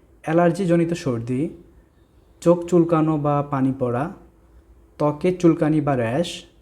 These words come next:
হাঁপানি প্রতিরোধে। এটি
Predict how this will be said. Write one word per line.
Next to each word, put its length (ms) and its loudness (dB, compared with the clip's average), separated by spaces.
হাঁপানি 360 0
প্রতিরোধে। 520 -10
এটি 260 0